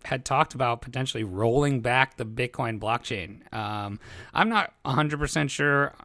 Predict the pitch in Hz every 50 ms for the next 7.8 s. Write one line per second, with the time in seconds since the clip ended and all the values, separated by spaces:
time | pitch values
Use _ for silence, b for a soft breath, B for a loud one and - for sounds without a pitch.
0 | _ - - 123 117 110 110 135 123 113 110 - - 104 110 117 120 120 - -
1 | - - - - - 110 107 104 104 104 104 101 101 104 107 - _ - 117 113
2 | 110 107 107 - - - - _ _ _ _ _ _ _ _ - 117 113 - -
3 | - - - _ _ - 131 120 117 - - 117 110 - 139 127 117 113 110 104
4 | 104 104 107 - - - 139 123 110 107 104 98 95 92 90 - - 117 101 95
5 | 95 98 101 98 120 175 156 107 120 - B B B B B B B - - 143
6 | 139 139 135 131 127 131 - 147 123 120 117 113 110 117 139 139 151 151 147 147
7 | 143 143 - - 147 139 117 123 127 135 143 143 143 139 139 139